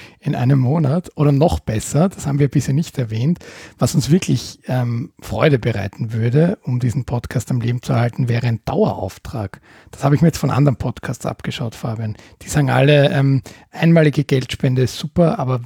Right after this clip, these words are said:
wenn ihr uns wirklich helfen wollt, dann ein Dauerauftrag.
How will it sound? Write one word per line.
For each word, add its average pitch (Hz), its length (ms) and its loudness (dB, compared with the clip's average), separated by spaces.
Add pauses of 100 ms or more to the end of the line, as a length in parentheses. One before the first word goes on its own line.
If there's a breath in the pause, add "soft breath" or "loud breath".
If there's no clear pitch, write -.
wenn 127 140 0
ihr 117 120 -2
uns - 300 -6
wirklich - 300 -4
helfen 131 280 -6
wollt, 127 220 -6
dann 123 120 -4
ein 113 180 -6
Dauerauftrag. 120 800 -6